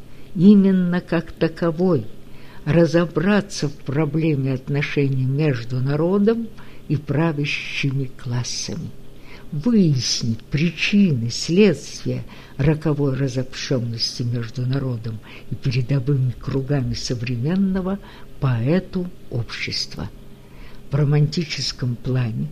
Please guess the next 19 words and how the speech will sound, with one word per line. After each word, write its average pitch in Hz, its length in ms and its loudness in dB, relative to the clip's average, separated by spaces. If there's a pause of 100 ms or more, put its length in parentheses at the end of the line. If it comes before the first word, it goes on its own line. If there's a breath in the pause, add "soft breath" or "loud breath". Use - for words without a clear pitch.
(160)
эта 165 220 0
проблема 165 640 0
была 185 360 0
поднята 123 640 -4
Пушкиным 123 640 -6
уже 127 200 -4
в - 120 -10
"Цыганах". 143 580 -4 (640 loud breath)
Она 160 420 4
же, 202 140 2
когда 175 420 0
еще 170 340 0
увидим, 156 480 0
составляет 151 920 -2
и 165 180 2
идейную 151 540 2
подоснову 165 920 0 (360 loud breath)
Евгения 127 580 2
Онегина. 123 580 -2